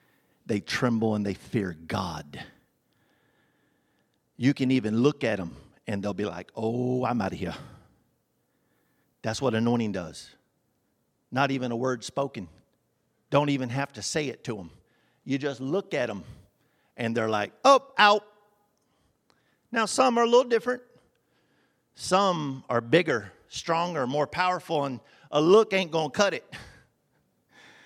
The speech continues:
They'll say, "Oh, yeah, I know you think you're a man of God." Uh-huh. Oh, that's how they'll talk to you.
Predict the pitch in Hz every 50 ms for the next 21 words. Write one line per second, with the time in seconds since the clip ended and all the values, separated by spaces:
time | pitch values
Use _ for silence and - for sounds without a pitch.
0 | - _ _ _ - _ _ _ _ _ - 131 139 143 139 - - 143 143 151
1 | 160 160 160 160 160 143 139 135 131 123 123 - - - 139 139 139 139 139 135
2 | 135 131 131 131 120 123 127 135 135 135 135 127 127 - - 147 135 127 117 -
3 | - 120 110 107 101 104 104 104 95 92 90 95 90 87 85 85 87 82 - -
4 | - - _ - - 98 95 82 165 196 175 156 - _ _ _ _ _ _ _
5 | _ _ _ _ _ _ _ _ _ _ _ - - 170 190 180 208 - 233 214
6 | 170 127 117 110 - - 180 214 - - - 143 104 90 85